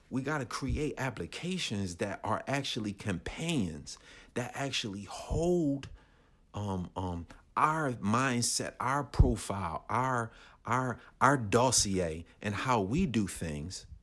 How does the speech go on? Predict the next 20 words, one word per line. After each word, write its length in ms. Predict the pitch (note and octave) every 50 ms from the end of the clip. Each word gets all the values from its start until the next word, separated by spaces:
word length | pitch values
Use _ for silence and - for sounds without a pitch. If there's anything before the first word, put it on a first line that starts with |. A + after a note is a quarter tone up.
| _ - -
how 200 | - A#2+ G#2 F#2+
we 140 | F2 E2+
say 340 | F2 - - - C#3+ C#3 C#3
things, 400 | C3+ C3+ - A#2 A#2 A#2+ A#2+ A#2
how 200 | - A2+ G2+ F#2+
we 180 | F2 F2+ F2 E2+
encourage. 640 | E2 D#2+ - - D3 C#3 C#3 B2+ A#2+ A2+ - - - - - - - - - -
That 180 | B2 C#3 B2
needs 240 | C3+ D3+ C#3+ A#2+ -
to 80 | - G2+
be 260 | F#2+ G#2+ G#2 F#2 - -
inside 580 | - A#2+ A2+ G#2 - - - - C3+ D3+ D#3+ D#3+
of 120 | D3+ C3+
your 220 | C3 C#3 D3+ D#3 -
app. 360 | - D3+ D3+ - - - - - - - D3+ - - _ - _ _ _ - _ -
That 200 | - C#3+ B2 D#2+
way, 120 | G#2 B2+ B2
when 260 | A2+ A#2 A2+ G#2 G#2
your 200 | B2 C#3+ C#3 - -
app 300 | B2+ C#3 C3+ A#2+ - -